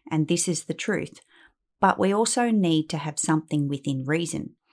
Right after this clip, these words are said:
If you put down that you want to be a millionaire in a year's time, well, maybe you can, but reaching too far can al-, also lead us down a path of disappointment. So we need to be careful not to overreach with our goals.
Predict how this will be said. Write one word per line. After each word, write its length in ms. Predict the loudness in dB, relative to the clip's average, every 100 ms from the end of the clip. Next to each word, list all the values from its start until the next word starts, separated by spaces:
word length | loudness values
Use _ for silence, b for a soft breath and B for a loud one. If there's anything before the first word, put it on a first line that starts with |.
| B B B
If 200 | -4 -2
you 200 | 0 0
put 300 | 0 -2 0
down 300 | 2 2 2
that 180 | 0 -2
you 180 | 0 2
want 240 | 2 -2
to 100 | -4
be 220 | -4 -2 0
a 60 |
millionaire 680 | 0 0 2 2 2 0 -2
in 140 | -2 0
a 20 |
year's 440 | -2 0 0 0
time, 480 | -2 -4 -2 -4 -6 -8 _ _ _ _ _
well, 380 | 2 4 2 2
maybe 260 | 2 2 2
you 160 | -4
can, 520 | -4 -2 -2 0 -4 -4 b b b 2
but 240 | 2 2
reaching 600 | -2 0 0 2 2 2
too 260 | 0 -2 -4
far 360 | -2 0 0 -4
can 220 | 0 2
al-, 420 | 2 0 -2 -4 -2
also 440 | -2 0 0 0
lead 260 | 0 0 0
us 140 | -4
down 300 | -4 -2 -2
a 20 |
path 480 | -4 -6 -6 -6 -8
of 140 | -8
disappointment. 760 | -6 -6 -8 0 0 0 -6 -8 -14 b b b b b b
So 180 | 0 2
we 140 | 2
need 320 | 0 0 -2
to 100 | -2
be 140 | 0 0
careful 500 | 0 2 2 0 0
not 360 | 2 2 0
to 220 | -6 -2 0
overreach 640 | 2 2 2 0 -2 -6
with 160 | -6
our 140 | -4 -6
goals. 560 | -4 -4 -2 -6 -6